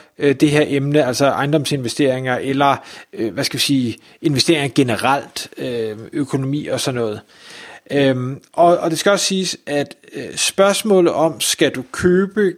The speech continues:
kontra skal du leje, øh, er udelukkende et, øh, eller det vi skal tale om, er udelukkende en økonomisk betragtning. Det er ikke, øh,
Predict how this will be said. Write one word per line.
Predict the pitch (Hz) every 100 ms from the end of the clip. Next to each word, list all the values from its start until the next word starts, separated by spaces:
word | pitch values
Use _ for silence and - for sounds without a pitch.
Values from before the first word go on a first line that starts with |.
| _
kontra | - 156 139 143
skal | 127 - 120
du | 113
leje, | 110 113 120 160 208 208 - - - - -
øh, | 147 143 139 135 -
er | - 156 147 -
udelukkende | 214 220 175 170 175 196 - 147
et, | 143 131 - - - _ _ _
øh, | 127 123 123 - - - 85 - - -
eller | 143
det | 143 165
vi |
skal | -
tale | 156 165
om, | 151
er | 156
udelukkende | 185 170 160 175 147
en | 139
økonomisk | - - 160 185 233 214 208 -
betragtning. | - 170 - 151 151 - 185 165 147 - - -
Det | 156
er | -
ikke, | 180 180 202 175 117 - _ - - _ _ _ -
øh, | 156 143 139